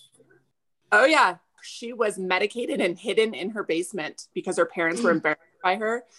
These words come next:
Speaker 1: Finally, when she got old enough, she spit the medication out, ran away from home,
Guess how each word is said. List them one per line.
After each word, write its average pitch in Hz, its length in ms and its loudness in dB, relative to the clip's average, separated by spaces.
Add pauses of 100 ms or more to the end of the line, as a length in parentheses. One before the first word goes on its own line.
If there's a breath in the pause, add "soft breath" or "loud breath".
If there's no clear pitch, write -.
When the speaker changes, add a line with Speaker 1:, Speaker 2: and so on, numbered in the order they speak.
(240 loud breath)
Speaker 1:
Finally, 208 340 2
when 220 120 -6
she - 140 -14
got 185 180 0
old 190 140 -6
enough, 175 300 -6
she - 180 -16
spit 208 340 -8
the 233 80 -4
medication 185 720 -8
out, 160 320 2
ran 196 320 -2
away 185 480 -2
from 180 220 -10
home, 170 340 -2